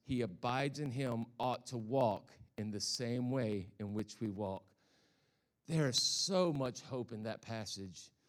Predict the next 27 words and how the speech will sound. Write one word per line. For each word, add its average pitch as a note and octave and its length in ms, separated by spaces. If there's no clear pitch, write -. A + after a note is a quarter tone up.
We E3 360
have D3 300
an C#3+ 140
advocate D#3+ 540
when C3 120
we C3+ 120
mess C#3 340
up. C#3+ 200
We G3 200
have G3 220
someone F3+ 440
who D3+ 140
loves E3 580
us, - 320
gave F#3 220
his F3+ 240
life F#3 380
for D#3 240
us, A#2 340
who's D#3+ 300
there G#3 320
defending F3 800
us C3+ 340
when D3+ 180
we D3 100
mess C#3+ 340
up. B2 220